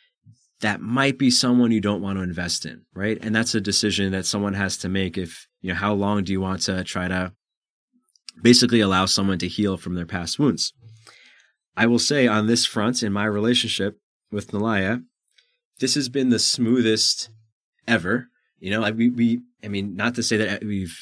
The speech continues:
uh, never had any sort of conflict, but we've never really had a fight, you know? And I think part of it, you know, I mean, there is something to her being just a great person and whatever, uh, you know, maturity on both sides. But I, I know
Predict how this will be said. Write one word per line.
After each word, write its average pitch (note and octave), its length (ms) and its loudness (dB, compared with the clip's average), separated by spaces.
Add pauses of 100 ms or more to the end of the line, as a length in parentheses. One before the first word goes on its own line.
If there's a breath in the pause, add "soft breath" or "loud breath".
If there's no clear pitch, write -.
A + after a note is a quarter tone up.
uh, F2+ 320 -4
never G2+ 400 0
had G2 180 0
any G2 180 0
sort G#2+ 200 -2
of G#2+ 100 -2
conflict, A#2 480 -4
but A#2+ 100 -2
we've A#2+ 120 4
never F3 180 2
really A2 380 4
had G2+ 140 -2
a E2+ 60 -6
fight, A2 380 -2 (680 soft breath)
you A2+ 120 -2
know? A#2+ 240 4 (220)
And A#2 100 2
I A2+ 60 4
think E3 300 0
part A#2 220 2
of B2 80 2
it, D3 200 0
you A#2 80 0
know, G2 180 0 (220)
I - 40 -16
mean, F2+ 180 -4
there F#2 140 0
is G2+ 140 2
something G2+ 360 0
to G2 420 0 (320)
her G2+ 180 -4
being F#2+ 400 -4
just - 180 -8
a F#2 60 -8
great G#2 220 -2
person D#3 440 0 (240)
and D#2 220 -12
whatever, B2+ 400 0 (320 loud breath)
uh, F#2+ 340 -6
you F2+ 100 -4
know, A#2+ 280 -2
maturity A2+ 580 2
on A#2+ 120 2
both A#2 180 2
sides. D3 420 -2 (600 loud breath)
But A#2+ 240 0
I, C3+ 140 0
I D3 40 2
know A#2 520 6